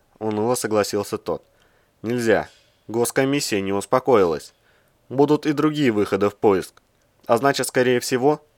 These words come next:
будут и новые потери". Он грустно поморщился. По его лицу скользили мрачные тени. Было видно, что все, о чем он только что услышал, причиняет ему почти физическую боль. "Кто еще знает обо всем этом,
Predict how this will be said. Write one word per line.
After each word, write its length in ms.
будут 340
и 60
новые 320
потери". 540
Он 180
грустно 320
поморщился. 760
По 60
его 220
лицу 460
скользили 460
мрачные 560
тени. 400
Было 240
видно, 480
что 260
все, 240
о 80
чем 240
он 80
только 260
что 240
услышал, 520
причиняет 600
ему 160
почти 340
физическую 680
боль. 260
"Кто 220
еще 220
знает 260
обо 180
всем 300
этом, 260